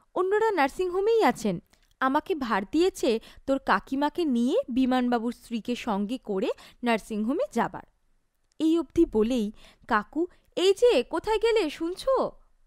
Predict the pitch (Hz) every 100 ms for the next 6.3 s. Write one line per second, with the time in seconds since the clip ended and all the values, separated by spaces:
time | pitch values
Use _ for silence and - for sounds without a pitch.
0 | - 214 226 220 320 381 - 208 208 202
1 | 233 277 359 359 - 208 202 202 202 185
2 | 208 - 180 180 _ _ _ _ _ _
3 | - 240 240 240 - 233 233 254 262 269
4 | 220 208 - 262 202 - - - - 214
5 | 233 226 208 - 233 381 220 196 185 165
6 | 165 -